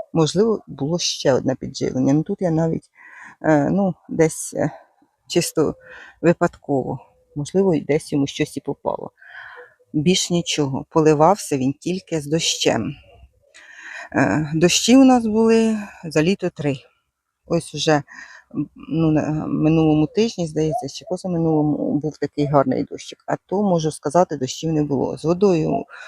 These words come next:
у нас також проблеми, тому я їх не поливала. Ех, як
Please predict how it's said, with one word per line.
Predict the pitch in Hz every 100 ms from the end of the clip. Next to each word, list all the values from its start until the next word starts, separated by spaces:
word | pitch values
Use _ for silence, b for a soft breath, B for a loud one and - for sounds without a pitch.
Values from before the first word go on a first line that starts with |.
| B B -
у |
нас | 156 143 135 -
також | 147 - -
проблеми, | - 170 208 254 262 240 -
тому | 165 180 - _
я | - 143 151
їх | 185 175 -
не | 156 160
поливала. | - 151 143 131 - 123 - B B B B B B B B _
Ех, | 190 180 - - 196
як | 202